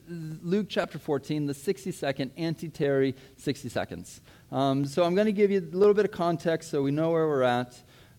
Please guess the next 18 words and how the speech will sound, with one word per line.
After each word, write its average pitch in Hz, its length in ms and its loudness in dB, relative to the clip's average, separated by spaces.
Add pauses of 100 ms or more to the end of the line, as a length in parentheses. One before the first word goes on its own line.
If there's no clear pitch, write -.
(100)
Jesus 196 500 2
is 165 140 -4
on 160 160 2
his, 135 280 0
his 135 200 -2
journey 165 400 2
to 175 160 -2
Jerusalem. 139 500 -2
He's 131 140 -4
getting 156 180 0
ready 147 200 0
to 147 160 -2
endure 160 400 0
the 139 100 -2
justice 165 560 -2
of 135 140 -4
God 131 320 0
and, 113 140 -2